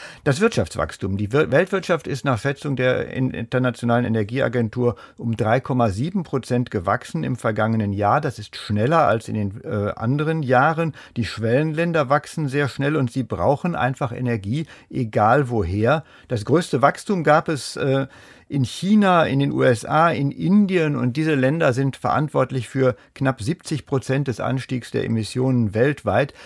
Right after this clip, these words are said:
Es gibt eine große Region in der Welt, wo der Trend anders ist und das ist die Europäische Union. Hier sind die Emissionen immerhin um eins Komma drei Prozent gesunken,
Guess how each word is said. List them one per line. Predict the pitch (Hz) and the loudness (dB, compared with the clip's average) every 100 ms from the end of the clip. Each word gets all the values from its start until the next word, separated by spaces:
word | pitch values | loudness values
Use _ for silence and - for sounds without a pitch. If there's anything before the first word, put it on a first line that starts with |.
| - | -12
Es | 131 - | -10 -4
gibt | 131 - | -6 -4
eine | 120 143 196 170 | -2 0 0 -2
große | - 160 185 156 | -2 -2 -2 -4
Region | 139 120 131 147 143 | -4 -2 0 0 -2
in | 131 | 0
der | 127 110 | 0 2
Welt, | 120 123 | 2 0
wo | 117 | -4
der | 117 110 | -2 -4
Trend | - 117 117 - | -2 -4 -4 -4
anders | 107 156 165 160 | -2 0 0 -2
ist | 147 | -8
und | - 113 98 | -6 -4 -2
das | 104 | -4
ist | - 131 131 | -8 -10 -8
die | 98 | -6
Europäische | 101 104 - 117 110 123 | -4 -4 -2 -2 -2 -4
Union. | 107 87 104 151 196 - - | -6 -2 0 0 0 -6 -12
Hier | - 160 | 2 2
sind | 165 151 | 4 2
die | 143 | 0
Emissionen | 131 127 - 135 135 | 0 0 0 -2 -2
immerhin | - 135 117 127 | 0 0 2 0
um | 104 | -2
eins | - 127 165 - | -2 -2 -2 -4
Komma | 143 123 | 0 2
drei | 101 104 92 147 | 0 -2 0 0
Prozent | - - 120 - 117 147 - | 0 -6 -8 -4 -2 -2 -2
gesunken, | 131 101 113 151 180 175 160 | -4 -2 0 0 0 -2 -2